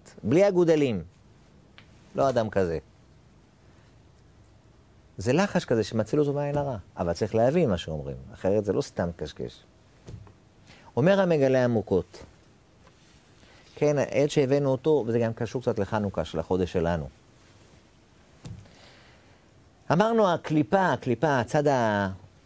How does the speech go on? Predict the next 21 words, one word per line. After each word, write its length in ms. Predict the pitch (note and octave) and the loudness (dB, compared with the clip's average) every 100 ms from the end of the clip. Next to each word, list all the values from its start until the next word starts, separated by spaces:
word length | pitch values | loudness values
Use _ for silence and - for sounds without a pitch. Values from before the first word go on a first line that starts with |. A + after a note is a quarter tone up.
| _ _ _ - - | _ _ _ -8 -2
אני 80 | E3 | 2
אומר 100 | G3+ | 4
דברים 240 | G#3+ A3 | 4 4
בלי 120 | A#3 | 4
להבין 340 | C4+ G#3+ C#3 A#2+ | 4 4 2 0
אותם, 160 | G#2+ | 2
אבל 240 | G#2+ A2 C3 | 2 2 2
מה, 240 | D#3 D3+ | 2 0
מה, 340 | D3+ E3+ F3 | 0 2 2
גם 280 | F3+ B3+ C#4+ | 2 0 4
בלא 220 | A#3 A#3 | 4 4
מבינים 480 | C4+ B3+ A#3+ C4+ C4 | 2 2 2 2 4
יש 120 | A3+ | 2
קצת 260 | - A3+ A3 | 2 0 2
מבין. 400 | G#3+ G3 E3+ G2 D#2+ - - _ _ _ _ _ _ C3 | 2 4 2 0 -6 -16 -20 _ _ _ _ _ _ 0
אמרנו 240 | D#3 F3 | 2 4
מקודם, 360 | C#3 C3 D3+ B2+ | 2 2 2 2
אם 80 | A2+ | 0
אתם 180 | G#2+ | 0
זוכרים, 360 | G2+ G#2+ - C3+ | 0 -2 0 -2
שאמרנו, 460 | A#2 A2+ B2 A2+ | 0 0 2 0